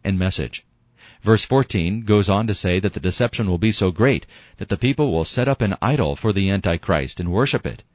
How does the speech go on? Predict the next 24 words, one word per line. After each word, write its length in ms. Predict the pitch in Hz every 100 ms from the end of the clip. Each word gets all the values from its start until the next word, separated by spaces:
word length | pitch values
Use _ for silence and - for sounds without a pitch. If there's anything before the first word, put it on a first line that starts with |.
| _ _
This 280 | 101 107 -
is 120 | 85
reminiscent 640 | 95 101 92 98 104 101
of 160 | 85 71
the 160 | 76 71
huge 460 | - 117 110 98
golden 400 | 113 117 104 92
image 360 | 107 127 82 73
of 140 | 82
Nebuchadnezzar 720 | 95 104 98 98 139 98 60 -
in 140 | - 85
Daniel 320 | 90 87 76
chapter 400 | 104 82 - 73
three, 400 | 135 151 78 - - - -
before 360 | 92 123 147
which 340 | 101 87 - - -
all 280 | 101 127
were 140 | 139 135
to 100 | 104
bow 240 | 101 120
down 320 | 110 87 76
and 100 | 92
pay 160 | 95 95
homage. 480 | 90 - 65 -